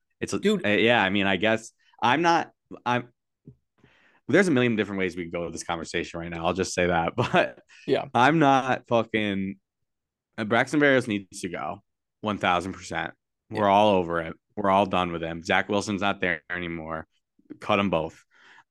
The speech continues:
Speaker 1: Um, and then, and then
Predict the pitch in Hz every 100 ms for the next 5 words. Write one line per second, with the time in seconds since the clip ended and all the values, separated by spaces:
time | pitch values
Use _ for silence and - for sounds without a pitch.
0 | - 107 98 90 90 85 80 _ _ _
1 | _ _ _ _ _ _ _ _ - 123
2 | 117 120 120 117 - 117 117 117 113 110